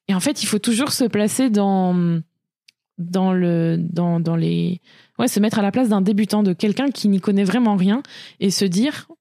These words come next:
que vous pouvez lui apporter énormément, vraiment.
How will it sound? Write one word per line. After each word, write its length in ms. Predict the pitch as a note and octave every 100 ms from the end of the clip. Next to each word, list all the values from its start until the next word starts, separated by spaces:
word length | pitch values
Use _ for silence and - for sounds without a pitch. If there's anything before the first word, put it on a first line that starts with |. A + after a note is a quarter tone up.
| _
que 100 | -
vous 120 | G3 F3+
pouvez 240 | - G#3+
lui 160 | G#3+ F3+
apporter 500 | E3 F3+ - C4 - -
énormément, 680 | A3 G#3 G#3+ G#3 G3 E3+ E3+ _ _ _ -
vraiment. 440 | F3+ G#3+ G#3